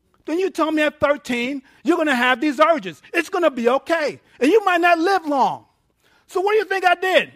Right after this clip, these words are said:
I defaulted into what they said. And I was a dumb drunk, and I was even dumber doing drugs. I hated that. Who wants to walk around always,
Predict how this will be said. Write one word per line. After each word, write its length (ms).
I 140
defaulted 680
into 220
what 260
they 200
said. 560
And 100
I 120
was 240
a 260
dumb 480
drunk, 440
and 120
I 140
was 180
even 300
dumber 400
doing 320
drugs. 480
I 160
hated 360
that. 260
Who 140
wants 180
to 80
walk 340
around 560
always, 640